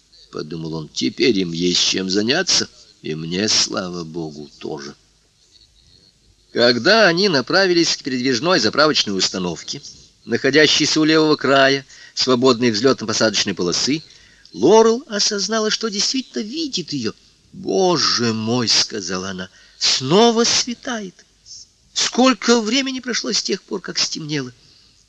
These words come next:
«Меньше сорока минут по моим часам», — сказал Боб.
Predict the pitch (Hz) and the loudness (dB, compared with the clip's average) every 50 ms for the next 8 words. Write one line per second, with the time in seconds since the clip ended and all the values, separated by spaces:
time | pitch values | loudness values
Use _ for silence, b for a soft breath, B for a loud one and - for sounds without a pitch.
0 | _ _ _ - - 160 170 165 147 - 135 156 156 143 - - 139 143 139 120 | _ _ _ -2 2 2 2 4 4 2 2 2 2 2 2 2 4 4 2 2
1 | - 160 160 156 151 151 165 180 156 - _ - 95 92 92 98 107 104 92 - | 2 0 0 2 0 0 -2 -2 -4 -4 _ -8 -6 -4 -2 -2 -4 -4 -4 -4
2 | - - - - 110 110 - - _ _ _ _ _ _ - - - _ - _ | -4 -4 -2 -4 -4 -4 -6 -8 _ _ _ _ _ _ -20 -20 -20 _ -20 _
3 | _ _ _ _ - - - - 92 98 90 90 92 80 - | _ _ _ _ -20 -16 -12 -8 -8 -6 -4 -4 -6 -6 -6